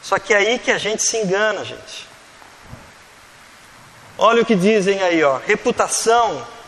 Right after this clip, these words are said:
é aquilo que as pessoas dizem de você. Ninguém tá te vendo, você pode postar coisas bonitas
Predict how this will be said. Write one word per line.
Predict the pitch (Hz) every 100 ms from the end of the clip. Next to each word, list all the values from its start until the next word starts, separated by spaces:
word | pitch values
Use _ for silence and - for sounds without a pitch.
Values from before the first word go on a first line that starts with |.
| - - - - - -
é |
aquilo | 185 - 220 220
que | -
as | 214
pessoas | - 208 - 214 214 214 - - - - - - -
dizem | 139 160 240 226 233 220
de | 175 277
você. | 262 302 - - 202 170 - - - - - - - - - - - - - - - - -
Ninguém | 277 277 294
tá | 269
te | 254 233
vendo, | 214 277 277 220 185
você | 220 226
pode | 240 254 254
postar | 254 - 254
coisas | 240 262 254 208
bonitas | 220 254 294 311 - 170 - - -